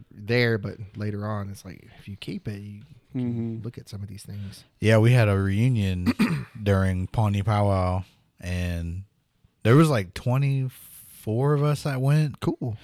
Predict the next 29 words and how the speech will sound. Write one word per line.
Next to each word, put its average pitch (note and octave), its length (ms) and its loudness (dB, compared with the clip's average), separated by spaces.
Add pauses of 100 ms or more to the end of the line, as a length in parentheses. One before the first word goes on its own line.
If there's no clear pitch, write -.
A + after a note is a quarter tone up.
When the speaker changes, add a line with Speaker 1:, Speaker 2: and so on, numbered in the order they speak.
(400)
Speaker 3:
But G2+ 260 2 (760)
with G#2+ 220 2
the F#2+ 300 -2 (160)
Speaker 2:
The D3 100 -4
whole B2+ 140 4
Speaker 3:
plus, D#3+ 220 4
Speaker 2:
th- - 140 -14
Speaker 3:
plus F3+ 280 6
one, D3 200 6
it A2 60 4
was, G2+ 220 2
like, G2 200 -2
forty A#2+ 380 4
in G2+ 80 2
all, G2+ 220 2
but, F2+ 240 -2 (1000)
man, B2+ 260 6
there B2 140 6
was, C3 120 6
like, A2 160 0
forty-five B2 480 6
in A2 80 4
our G2+ 80 2
class, G#2+ 340 -2
I, F#2+ 100 -2 (180)
forty-five C#3+ 500 4
or G#2 60 0
forty-six, A2+ 640 0
and F#2 260 -4